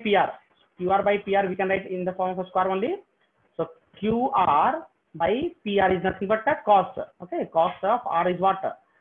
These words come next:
Cos of R is what? Adjacent by hypotenuse, means, uh, Q R upon P R. So here Q R by P R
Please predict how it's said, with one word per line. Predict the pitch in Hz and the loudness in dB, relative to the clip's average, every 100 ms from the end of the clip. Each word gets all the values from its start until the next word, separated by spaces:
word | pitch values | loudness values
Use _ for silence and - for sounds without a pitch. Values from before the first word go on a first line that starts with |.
| _ _ - | _ _ -8
Cos | 151 156 | -6 -4
of | 165 | -4
R | 156 165 | -2 0
is | 160 | 0
what? | 160 160 190 269 370 - _ _ | 0 0 2 0 -2 -10 _ _
Adjacent | 139 147 180 190 185 | -8 -4 -4 -2 0
by | 277 | 0
hypotenuse, | 220 180 170 165 143 - | 0 -2 -4 -2 -4 -4
means, | 180 247 269 | -6 -4 -4
uh, | 320 349 _ _ _ _ _ _ _ _ _ _ _ _ _ _ _ _ _ | -4 -6 _ _ _ _ _ _ _ _ _ _ _ _ _ _ _ _ _
Q | - 156 | -8 0
R | 165 170 | 2 2
upon | 165 185 262 381 359 _ _ _ - | 2 2 2 -2 -10 _ _ _ -6
P | 131 | -4
R. | 101 - _ _ _ - | -4 -6 _ _ _ -8
So | 160 170 190 - _ _ _ | -4 -4 -4 -8 _ _ _
here | 160 160 - | -2 -2 -2
Q | 165 | 0
R | 160 | 0
by | 165 175 | 2 -2
P | 180 160 | -2 -2
R | 185 | 0